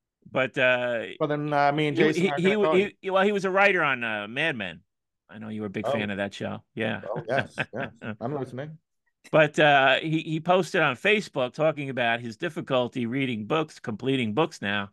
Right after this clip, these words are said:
Speaker 2: Mm-hmm.
Speaker 1: And I was like, "Yeah, I'm having that same problem." Um, I was, I was helped in my younger days by having a commute where that sort of forced my hand. But now I'm finding where I don't have that,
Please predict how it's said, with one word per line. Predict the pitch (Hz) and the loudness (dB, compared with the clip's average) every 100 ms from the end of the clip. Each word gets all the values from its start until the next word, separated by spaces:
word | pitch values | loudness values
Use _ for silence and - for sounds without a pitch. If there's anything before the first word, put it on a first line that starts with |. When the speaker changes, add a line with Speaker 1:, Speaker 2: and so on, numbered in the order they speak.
| _ _ _ _ - | _ _ _ _ -14
Speaker 2:
Mm-hmm. | 123 117 | -10 -6
Speaker 1:
And | 113 | -6
I | 113 | -6
was | 110 | -8
like, | 113 107 | -8 -4
"Yeah, | 156 160 156 - | 0 2 2 0
I'm | 135 | -4
having | 156 156 | -2 -4
that | 107 98 | -4 -6
same | 135 117 | -6 -6
problem." | 101 139 156 107 92 - _ _ _ _ _ - | -2 4 4 2 -8 -16 _ _ _ _ _ -12
Um, | 113 110 104 104 107 107 _ _ _ _ _ _ | -10 -8 -8 -10 -12 -16 _ _ _ _ _ _
I | 120 | -2
was, | 151 175 - | 0 0 2
I | 147 | 2
was | 160 123 | 2 0
helped | 143 156 - _ - | 2 2 0 _ -10
in | 127 | -6
my | 123 | -4
younger | 113 143 214 170 | 0 0 2 0
days | 107 117 117 120 | 0 0 0 0
by | 113 | -2
having | 120 123 117 | 0 -2 -2
a | 95 | -6
commute | - 110 117 160 117 - _ _ _ _ _ | -8 -6 -2 0 0 -4 _ _ _ _ _
where | - 113 113 98 85 - _ | -10 -4 -2 -2 -4 -10 _
that | 113 120 123 | -6 -2 -2
sort | - 117 | -4 -6
of | 98 | -6
forced | - 156 175 - | -4 0 0 0
my | 123 95 | -4 -4
hand. | 104 95 92 98 107 _ _ _ _ _ _ _ _ | -2 -4 -4 -6 -12 _ _ _ _ _ _ _ _
But | 135 | -6
now | 139 151 151 | 0 2 2
I'm | 135 | 2
finding | - 139 139 135 127 | 0 0 0 -2 -2
where | 127 123 120 117 | -2 0 0 2
I | 101 | 0
don't | 127 135 | -2 -6
have | 131 131 127 | -4 -4 -2
that, | 117 107 | -2 -2